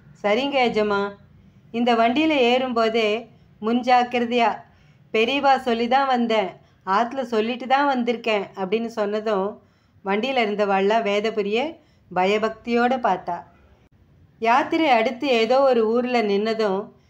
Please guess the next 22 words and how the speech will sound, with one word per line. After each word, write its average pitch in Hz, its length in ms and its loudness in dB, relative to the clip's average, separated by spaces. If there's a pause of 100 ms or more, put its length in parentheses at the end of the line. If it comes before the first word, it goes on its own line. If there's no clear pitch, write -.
(240)
பெரியவா 254 400 2
ரொம்ப 214 340 0
ஞாபகமா 240 640 0
வேதபுரிய 214 560 0
கூப்பிட்டு, 214 360 -4 (760)
"சரி, 254 200 0
இப்போ 233 320 0
சொல்லு, 262 360 0 (560)
எந்த 277 340 2
மாமா 254 400 2
உன்னை 220 260 2
வண்டியில 208 440 0
ஏத்திக்க 202 380 -4
மாட்டேன்னு 185 440 -4
சொன்னா? 170 420 -6 (1120)
எதுக்கு 277 380 0
யாரையும் 233 460 2
மாட்டி 214 300 0
விடணும்?" 196 480 -2 (360)
அப்படிங்கிற 208 420 0
நல்ல 196 300 0
எண்ணத்துல, 196 460 -2